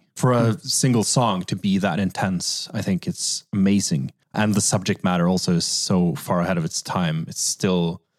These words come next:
Speaker 1: feels fresh.
Speaker 2: What's the soundscape like? What kind of sounds? What kind of, uh, is it melodious or?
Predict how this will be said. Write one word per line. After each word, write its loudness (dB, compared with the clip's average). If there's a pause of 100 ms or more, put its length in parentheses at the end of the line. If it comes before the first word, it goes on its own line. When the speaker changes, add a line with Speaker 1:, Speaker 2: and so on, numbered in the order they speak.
(220)
Speaker 1:
feels 0
fresh. -6 (260)
Speaker 2:
What's -2
the 0
soundscape 0
like? 0
What -4
kind 0
of 0
sounds? 0
What -2
kind 0
of, 0
uh, 0
is 0
it -2
melodious 0
or? -2